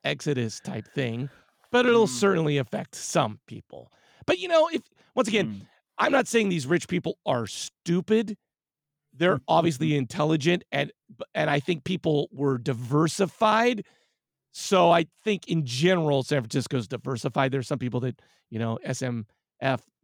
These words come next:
Speaker 1: were not, but, uh, most people are diversified. So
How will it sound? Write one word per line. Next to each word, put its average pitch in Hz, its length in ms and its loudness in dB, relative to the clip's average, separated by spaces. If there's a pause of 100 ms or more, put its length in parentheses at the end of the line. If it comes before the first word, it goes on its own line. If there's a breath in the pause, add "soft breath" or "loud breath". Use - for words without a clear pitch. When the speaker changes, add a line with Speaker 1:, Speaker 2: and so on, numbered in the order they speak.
Speaker 1:
were 131 120 -6
not, 135 440 0 (840)
but, 160 320 2 (280)
uh, 139 360 2
most 185 220 2
people 160 260 2
are 143 80 2
diversified. - 680 -6
So 131 400 2